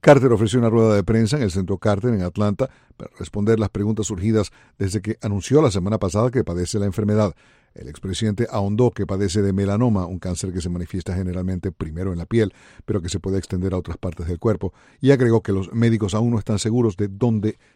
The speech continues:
se originó. Un hombre de cuarenta y dos años fue arrestado en Texas, acusado de hacerse pasar por terrorista de isis y amenazar con volar la Estatua de la Libertad.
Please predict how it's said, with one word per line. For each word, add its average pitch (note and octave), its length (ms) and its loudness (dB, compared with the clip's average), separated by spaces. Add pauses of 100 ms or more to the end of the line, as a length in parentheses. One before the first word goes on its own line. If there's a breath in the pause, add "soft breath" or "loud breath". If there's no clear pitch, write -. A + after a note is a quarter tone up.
se - 360 -2
originó. F2+ 500 -6 (540 loud breath)
Un A2+ 120 2
hombre C#3 180 6
de C3 80 6
cuarenta B2+ 300 6
y B2 40 6
dos B2+ 200 4
años C3 260 2
fue A2+ 120 4
arrestado A#2+ 400 2
en A2+ 100 0
Texas, B2+ 360 0
acusado A2+ 580 2
de G#2+ 260 4 (380 loud breath)
hacerse B2+ 360 2
pasar A#2 280 2
por B2 180 2
terrorista B2+ 600 2
de A#2+ 200 0
isis C3+ 520 -2 (320 soft breath)
y A2+ 80 2
amenazar A2+ 400 2
con A#2 160 0
volar G#2 260 2
la B2 80 0
Estatua G#2 400 2
de G#2+ 100 4
la G#2+ 80 4
Libertad. G#2 500 2